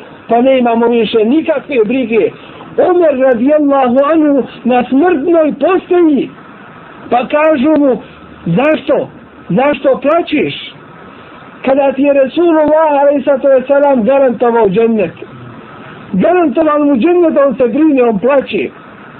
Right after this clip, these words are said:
Dolazi mu eđel. A nama nije garantovan džennet. Ne znamo, hoćemo sutra kad izađemo pred uzvišenog Allaha, hoće li biti zadovoljan sa nama ili neće? Šta će nam se dati?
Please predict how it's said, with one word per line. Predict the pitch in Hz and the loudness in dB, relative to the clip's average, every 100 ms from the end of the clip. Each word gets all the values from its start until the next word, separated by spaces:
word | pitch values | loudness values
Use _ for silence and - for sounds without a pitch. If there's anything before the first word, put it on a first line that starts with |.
| - - - | -20 -20 -6
Dolazi | - 277 285 254 277 | 0 2 2 0 0
mu | 262 262 294 | -2 -2 -2
eđel. | 330 247 202 - - - - - - - - - - - - | 0 -2 -4 -8 -20 -20 -20 -20 -20 -20 -20 -20 -20 -18 -10
A | 160 135 | -6 -2
nama | 180 262 233 | 0 2 0
nije | 214 240 320 | 2 0 2
garantovan | 294 294 247 180 214 185 160 | 2 2 0 0 0 0 -2
džennet. | 139 156 131 120 - - - - - - - - - | -2 -4 -4 -8 -14 -20 -20 -20 -20 -20 -20 -20 -4
Ne | 165 220 294 | 0 0 0
znamo, | 277 320 294 285 247 | 0 0 2 2 2
hoćemo | 302 285 302 277 262 | 0 0 0 0 0
sutra | 320 302 277 208 | 0 0 0 0
kad | 277 214 226 214 - | -2 -2 -8 -10 -2
izađemo | 330 311 294 254 247 254 254 | 0 2 0 0 0 0 0
pred | 254 233 | 0 0
uzvišenog | 294 269 262 247 247 240 | 0 0 0 0 2 2
Allaha, | 233 233 247 269 262 226 - - - | 0 0 0 0 0 -2 -6 -20 -4
hoće | 226 302 302 | -2 0 0
li | 269 | 0
biti | 269 190 269 | 0 0 0
zadovoljan | 285 269 247 233 220 196 | 2 2 2 2 2 0
sa | 247 | 0
nama | 247 226 208 | 0 0 0
ili | 196 208 | 0 0
neće? | 202 240 214 - - - - - - - - - - - - | 0 0 0 -4 -12 -14 -20 -20 -20 -20 -20 -20 -20 -18 -8
Šta | - 285 | -2 0
će | 311 285 | 0 0
nam | 254 233 | 0 0
se | 254 196 | 0 0
dati? | 285 285 - | 0 -2 -6